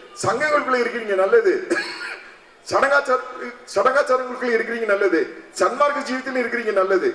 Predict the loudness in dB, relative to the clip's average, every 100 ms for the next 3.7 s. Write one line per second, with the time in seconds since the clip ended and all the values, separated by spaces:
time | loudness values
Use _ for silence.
0 | -2 -4 -2 -4 -2 0 0 0 0 0
1 | 0 -4 -12 -20 -20 -20 -20 -20 -18 -4
2 | -2 0 -2 -6 -4 0 2 4 4 4
3 | 4 4 2 0 -2 0 0